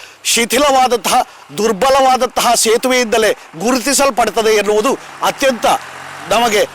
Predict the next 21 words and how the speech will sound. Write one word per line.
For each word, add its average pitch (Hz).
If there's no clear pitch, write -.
ನೋವು 233
ತರುವಂತಹ 202
ವಿಚಾರ. 202
ಇನ್ನೇನು 247
ಕೆಲವೇ 285
ದಿನಗಳಲ್ಲಿ 247
ಧರಾಶಾಯಿ 254
ಆಗಬಹುದಾದಂತಹ 220
ಪರಿಸ್ಥಿತಿಯಲ್ಲಿ 233
ಸೇತುವೆ 220
ನೆಲೆ 196
ನಿಂತಿದ್ರೆ, 226
ಆ 202
ಸೇತುವೆಯಿಂದ 240
ಕೆಳಗಡೆ 226
ನೋಡಿದರೆ 226
ತುಂಬ 233
ಆಳವಾಗಿರುವಂತಹ 233
ನದಿ 202
ಹರಿಯುತ್ತಾ 220
ಇದೆ. 220